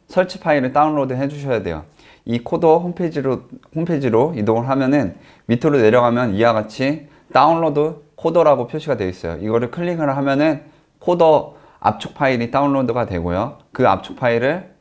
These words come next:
지금 저는 미리 받아놨는데 이 받아놓은 압축 파일을 풀면은 이와 같이 코더 브이 점 영 점 구라는 폴더 밑에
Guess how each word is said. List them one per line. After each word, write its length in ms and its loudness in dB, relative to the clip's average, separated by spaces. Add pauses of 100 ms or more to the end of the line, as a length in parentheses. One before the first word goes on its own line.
(240)
지금 220 -6
저는 340 0
미리 200 0
받아놨는데 800 -4 (1120)
이 120 -6
받아놓은 640 0 (100)
압축 280 -12
파일을 520 -2 (540)
풀면은 640 0
이와 140 2
같이 340 -4
코더 440 0
브이 200 -4
점 160 -4
영 180 -2
점 200 0
구라는 500 0
폴더 480 0
밑에 540 -6